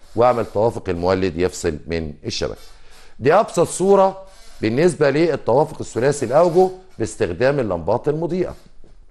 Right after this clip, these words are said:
طب اللمبات المظلمه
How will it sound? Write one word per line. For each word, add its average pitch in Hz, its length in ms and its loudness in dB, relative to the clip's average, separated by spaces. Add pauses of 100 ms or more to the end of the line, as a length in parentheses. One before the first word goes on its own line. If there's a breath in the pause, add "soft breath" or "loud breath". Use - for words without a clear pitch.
(1120 soft breath)
طب 131 160 4
اللمبات 165 380 2
المظلمه 113 500 0